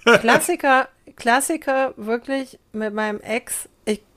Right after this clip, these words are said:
ich hab mich da so drüber amüsiert und wir haben uns da auch gemeinsam drüber amüsiert, wenn ich gesagt hab,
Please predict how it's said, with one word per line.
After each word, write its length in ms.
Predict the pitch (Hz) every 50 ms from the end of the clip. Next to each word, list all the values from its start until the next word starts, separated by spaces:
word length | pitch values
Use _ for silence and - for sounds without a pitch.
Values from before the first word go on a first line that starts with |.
| - - _ _ - - - - - - - _ _ _ _ _ _ _
ich 180 | - 190 - 214
hab 140 | 202 -
mich 140 | - 220 202 -
da 140 | 220 208
so 140 | 196 214 233
drüber 400 | 233 - - 269 254 262 254 226
amüsiert 540 | 220 220 233 233 226 208 214 220 233 240 -
und 180 | - 208 208 208
wir 80 | 214 196
haben 140 | 214 214 226
uns 160 | 226 214 -
da 80 | 214 -
auch 140 | 202 -
gemeinsam 500 | - 202 190 190 185 202 247 277 269 262
drüber 320 | 247 - - 254 254 240 -
amüsiert, 480 | 220 233 233 233 226 220 233 233 233 233 - - - - _ _ _ _ _ _ _ _ _
wenn 240 | 180 185 185 190 - _ _
ich 300 | - 254 302 311 - -
gesagt 480 | - 311 269 262 240 240 240 240 _ -
hab, 240 | 233 240 240 233